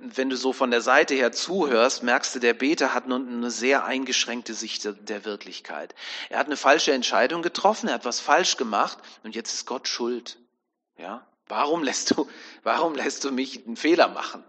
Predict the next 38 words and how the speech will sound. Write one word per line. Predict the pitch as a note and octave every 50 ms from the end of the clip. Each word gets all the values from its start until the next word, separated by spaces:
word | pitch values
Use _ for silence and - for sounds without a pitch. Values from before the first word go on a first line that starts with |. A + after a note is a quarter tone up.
| _ _
Ja, | - -
also | A2 B2+ B2+ A#2+ A#2 A2 G2+ G#2 A2 G2+ - _ _ - - _ _ _ _ _ _
schlimmer, | - - - C3 C3+ C#3 C#3 B2+ - - - -
also | - G2 G2 F2+ E2 - _ _ _
das, | F#2+ G2 - - - - - - - - - - - - - - _ - - -
hier, | G2+ G2+ G#2 G#2
hier | G2+ A2 A2+ A2
hört's | B2 A#2+ B2 -
ja | A#2+
dann | G#2+ G#2+ G#2+
irgendwo | G2+ G#2 A2+ A2+ G#2+
auf, | D2+ - D2 D#2+ F2+ G2 - -
ne? | D2+ F2+ G#2+ - _ _ - - - - - - - - - - - - - - _
Und | - B2
dann | C#3 D3+
merke | D#3 F3+ A3 - C4+
ich | G#3+ A3
aber | G#3 F3+ F3 D#3+ D3
auch, | D#3+ A3 A3+ - - - - - - - _ _
ich | - -
bin | - F3+ F#3
selber | F3+ E3+ G3+ B3+ C4+ B3+ G#3 C#3+ A#2
so, | G#2 G2+ F2+ F2 - - - - _ _ _ _ _ _ _ _
immer | - C#3+ D#3 D#3 D#3
wieder | F3+ F#3+ D#3 C3
mal. | A2+ G#2+ F#2 E2 D#2 D2+ - - -
Vielleicht, | - - A#2 A#2 A#2+ C3 B2+ - - C#3
äh, | B2+ B2 A#2+ A#2+ - - - - - - - - - - _ _ _
äh, | G#2+ G2+ G2+ A#2+ B2+
vielleicht | - B2+ B2 B2+ C3 C3 - - A#2 F2+ - _
kennt | - C#3 C#3+ D3+
ihr | D3 B2+
das | B2+ A#2+ -
aus | B2 A#2 -
eurem | A2+ A2 A2+ A2+
eigenen | F2 F#2+ B2 C3+ C3+ B2 A2+
Leben | G#2+ A#2 C3 C3 B2 G2+
auch. | F2 G2 A2+ C#3 F3 -